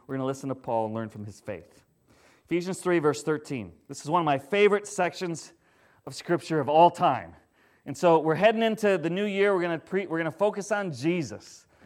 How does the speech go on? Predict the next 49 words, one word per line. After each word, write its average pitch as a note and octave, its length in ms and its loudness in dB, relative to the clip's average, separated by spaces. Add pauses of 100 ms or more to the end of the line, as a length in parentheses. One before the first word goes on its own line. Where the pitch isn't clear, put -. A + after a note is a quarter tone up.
(200)
The C#3+ 80 -6
year, F#3 380 6
the D3+ 120 -2
theme G#3 300 -4
for G#3 100 -2
the F#3 100 0
year G3 220 4
is - 160 -4
strengthened A3 640 -4
in G#3 140 -4
Christ, D#3+ 540 2
strong A3 340 -6
in G#3 100 -6
Christ. - 580 -2 (720)
And C#3+ 80 -10
we're D3+ 60 -6
gonna D3+ 100 -6
focus, F#3 240 0
we're D#3+ 100 -2
gonna D#3 200 -2
s-, - 340 -16
preach G#3 300 -4
through G#3+ 140 -2
the G3+ 80 0
Gospels. E3+ 760 0 (120)
Isn't F3+ 80 -10
that A3 120 0
exciting? A#3 500 4 (720)
Um, D3+ 500 6 (580)
so G3 160 2
this C4 240 4
is, C#4 140 -2
like, B3+ 340 0
one A3+ 140 -2
of A3+ 80 0
the F#3+ 60 6
one B3 280 0
times A#3 560 -4 (160)
in, F3+ 300 -8
like, F#3 280 -6
a F3 60 -8
long A3+ 400 0
time F3+ 300 -4
where G#3+ 100 2
I B3+ 60 4
just C#4 160 -4
get C#4+ 100 0
to G3+ 80 0
preach - 540 -2